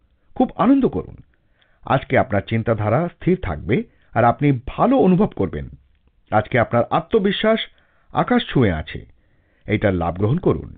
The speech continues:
আপনার আত্মবিশ্বাস আর এনার্জির প্রয়োগ করলে আপনি সেটাকে পেতে পারবেন,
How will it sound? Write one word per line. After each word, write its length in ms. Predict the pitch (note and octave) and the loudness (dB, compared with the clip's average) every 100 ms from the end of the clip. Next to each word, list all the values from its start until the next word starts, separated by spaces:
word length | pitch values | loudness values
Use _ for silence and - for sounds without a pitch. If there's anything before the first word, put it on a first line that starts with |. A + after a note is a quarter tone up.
| - _ _ _ - | -20 _ _ _ -12
আপনার 300 | - - D#2+ | -8 -4 -4
আত্মবিশ্বাস 760 | E2+ - G2 G2+ - - F#3 F3 | -4 -6 -4 -4 -2 0 0 -2
আর 160 | - A2+ - | 0 -2 0
এনার্জির 440 | D3 F#3+ F#3 G3 | 2 2 2 -2
প্রয়োগ 320 | E3 - A3+ A#3 | -4 2 2 2
করলে 280 | G3+ F#3+ A3+ B3 - _ _ | 0 2 2 2 -4 _ _
আপনি 280 | G#2 - A2+ | -2 0 -2
সেটাকে 440 | - - A3 F#3+ G#3 | 0 0 0 0 0
পেতে 220 | D#3+ A#2+ | 0 -2
পারবেন, 340 | F#2 E2 G#2+ | -2 -2 -2